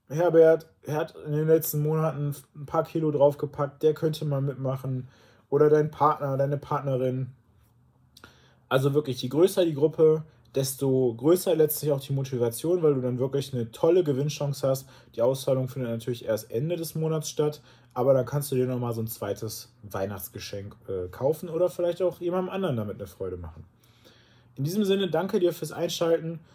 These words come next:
Genau jetzt noch der letzte Punkt, der mir einfällt. Wenn du kein Instagram hast, dann, äh, schreib uns doch gerne eine E-Mail-Adresse. Und ich schaue noch mal ganz kurz nach, damit ich jetzt hier auch nichts falsch sage.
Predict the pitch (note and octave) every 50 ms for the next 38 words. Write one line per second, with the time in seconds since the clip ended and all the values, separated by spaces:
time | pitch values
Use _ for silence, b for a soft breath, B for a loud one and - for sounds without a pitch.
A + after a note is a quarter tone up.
0 | b b b - B2+ C3+ D3+ D#3 D3+ D3+ E3 D#3 - E3 D#3 D#3 D#3 C#3 C#3 C3+
1 | - - C#3 - - C#3+ C3+ C3+ C3+ C3 C3 A2 G2 A#2 C3+ - - B2+ A#2 A#2+
2 | A#2 A#2+ A#2 - - - C3+ D#3 F3 F3 E3+ D#3 - E3 D3+ C#3 C#3+ D3 D3 C#3+
3 | C#3+ - - - b b b b b b b - A2+ B2+ B2+ B2 A2+ A#2+ A#2 A2+
4 | A2 A2 - - C#3+ D3+ D#3+ D#3+ D3+ - C#3+ B2 - - C3+ C3+ C3 C3 B2 -
5 | - - G#2+ G#2 G#2 G#2 G2+ F#2+ F#2 E2 D#2+ - _ _ _ _ _ _ _ _
6 | _ _ _ _ _ _ _ - - _ _ - F3 F#3+ G3 G3+ F#3+ F#3+ F#3 F3+
7 | E3 D#3+ F3 F3+ E3+ - F3+ F3 F3+ F#3 F#3 b b b b b b b b _
8 | - C3+ C#3 C3+ C3+ C3 C3 - A#2+ A2+ A2+ - - - - - - D3 D3 D3
9 | C#3 C3+ A#2 A2 G#2 - - - F3+ A#3 A#3+ - - G3+ G3 - - E3 D#3+ E3+
10 | F#3 F3+ - C#3+ C#3 C#3+ C#3 C#3+ C#3 - C#3+ C3+ - - - C3 B2+ A#2+ B2+ C3+
11 | B2 B2+ - - - - - - - C#3+ C#3+ F3 G3+ - - - - - F#3 F3+
12 | F3 F3+ F3 F3+ F#3 F#3 F#3+